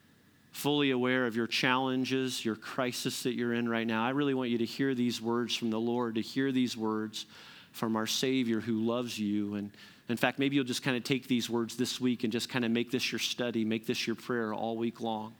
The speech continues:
Uh, but hear these words from, from Jesus over you today, beginning in verse twenty-four. Jesus says, "You know, no one can serve two masters. Either you will hate the one and love the other,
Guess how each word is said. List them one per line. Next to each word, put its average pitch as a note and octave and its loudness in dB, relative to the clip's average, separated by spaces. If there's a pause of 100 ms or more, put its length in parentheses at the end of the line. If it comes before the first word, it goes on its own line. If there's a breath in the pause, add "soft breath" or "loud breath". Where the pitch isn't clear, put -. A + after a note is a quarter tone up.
(800 loud breath)
Uh, A2+ -4
but A2 0
hear C#3 2
these B2 2
words A#2+ 0
from, A2+ -2
from A2+ 0
Jesus A#2 0
over A#2 0
you A2+ 2
today, A2 2
beginning A#2 2
in A2+ 0
verse A#2 -2
twenty-four. A#2 -2 (520 loud breath)
Jesus C3+ 4
says, B2 2
"You C3+ 4
know, C#3 4
no C#3+ 6
one D3 2
can C3+ 0
serve C3+ 2
two C#3 2
masters. A#2+ -2 (880)
Either C3+ 6
you C3 4
will B2 2
hate D3 4
the D3+ 2
one C#3 2
and B2+ 2
love C3 2
the C3+ 4
other, B2+ 0